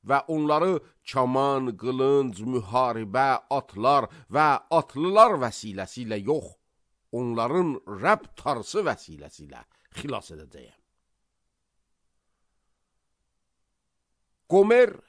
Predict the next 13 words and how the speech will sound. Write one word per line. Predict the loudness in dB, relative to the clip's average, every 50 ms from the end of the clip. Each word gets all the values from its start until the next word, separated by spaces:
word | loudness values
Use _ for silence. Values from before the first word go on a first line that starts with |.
| _ _ _ _ _ _ _ _ _ _ -6
Lo-Ruxamanı | 0 2 4 4 4 2 2 0 0 0 0 0 2 2 4 4 4 4 4 0 -4
süddən | -12 -12 -12 -12 -12 -8 -6 -4 -4 -4 -6
kəsən | -10 -14 -14 -6 -4 -4 -4 -4 -6
vaxt | -8 -8 -8 -10 -10 -18 _ _ _ _ _ _ _
cinə | -16 -10 -6 -4 -2 -2 -2 -2 -4 -8 -12 -16
boylu | -8 -6 -4 -4 -4 -4 -4 -6 -6 -6 -10
olub | -12 -12 -14 -14 -14 _ _ _ _ _ _
bir | -14 -10 -10
oğul | -8 -10 -10 -12 -14 -14 -14 -16
doğdu. | -18 -20 -20 -20 -20 _ _ _ _ _ _ _ _ _ _ _ _ _ _ _ _ _ _ _ _ _ _ _ _ _ _ _ _ _ _ _ _ _ _ _ _ _ _ _ _ _ _ _ _ _ _ _
Rəbb | -4 -4 -4 -4 -4 -8
dedi: | -10 -10 -10 -12 -14 -14 -18 _ _ _ _ _ _ _ _ _ _ _ _ _ _ _ _ _
"Onun | 6 6 6 8 4 2 0 -2